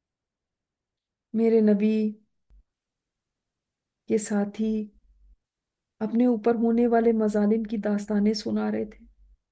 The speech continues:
और मेरे नबी उनको हौसला दिए जा रहे थे। मैंने सोचा, "ये सब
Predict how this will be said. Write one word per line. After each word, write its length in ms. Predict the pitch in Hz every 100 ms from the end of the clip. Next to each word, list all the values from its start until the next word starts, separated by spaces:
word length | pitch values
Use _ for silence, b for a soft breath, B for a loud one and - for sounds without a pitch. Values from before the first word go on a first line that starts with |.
| _ _ _ _ -
और 120 | 226
मेरे 220 | 220 220
नबी 300 | 214 214 220
उनको 260 | 220 214 226
हौसला 440 | 208 214 208 220
दिए 260 | 202 208 208
जा 180 | 214 220
रहे 160 | 226
थे। 140 | 214 247 - _ _ _ - _ _ _ _ _ _ _ _ _ _ _ _ _ _ _ -
मैंने 160 | 254
सोचा, 340 | 277 262 254 285
"ये 180 | 302 320
सब 360 | - 302 -